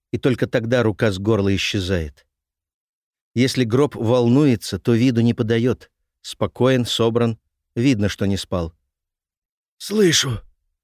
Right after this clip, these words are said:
хрипит Глеб. Это невыносимо. Кошмары, переходящие в приступы, преследуют его уже с неделю.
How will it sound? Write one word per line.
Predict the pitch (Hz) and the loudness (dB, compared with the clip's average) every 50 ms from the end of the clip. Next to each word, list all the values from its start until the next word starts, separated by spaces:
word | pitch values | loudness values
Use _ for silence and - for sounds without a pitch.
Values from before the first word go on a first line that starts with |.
| _ _ _ _ _ | _ _ _ _ _
хрипит | - - 123 120 117 - 113 107 92 | -2 0 0 0 2 0 0 -2 0
Глеб. | 92 104 101 98 92 - - - - - _ _ _ _ _ _ _ _ _ _ _ _ _ _ _ _ _ _ - | 0 0 0 0 0 -2 -6 -18 -20 -20 _ _ _ _ _ _ _ _ _ _ _ _ _ _ _ _ _ _ -10
Это | 123 117 - 110 | -8 -4 -2 0
невыносимо. | 110 110 104 110 110 117 113 - - - 95 82 80 78 73 _ _ _ _ _ _ _ _ _ _ _ _ _ _ _ _ | 0 0 0 0 0 0 0 -2 -4 -8 -8 -8 -8 -10 -14 _ _ _ _ _ _ _ _ _ _ _ _ _ _ _ _
Кошмары, | - - 123 - - 127 127 135 127 110 107 | -4 -2 -2 0 2 2 2 2 2 0 0
переходящие | 90 - 110 107 - 123 113 107 123 123 - - - 113 101 | 0 0 -2 0 0 -2 0 0 0 0 0 0 0 -2 -2
в | - | -4
приступы, | _ - - 135 131 - - - 101 - 87 80 - _ _ _ _ _ _ | _ -4 -2 -2 -2 -4 -6 -10 -10 -10 -10 -12 -12 _ _ _ _ _ _
преследуют | - 127 131 117 - 123 131 139 123 117 117 107 - | -4 -2 -2 -2 0 0 0 2 2 2 0 0 0
его | 117 117 107 120 117 | 0 0 2 2 2
уже | 113 101 113 117 | 2 2 0 -2
с | - - | -2 0
неделю. | 120 123 127 113 107 110 98 85 85 80 | 0 0 0 0 0 0 -2 -2 -4 -8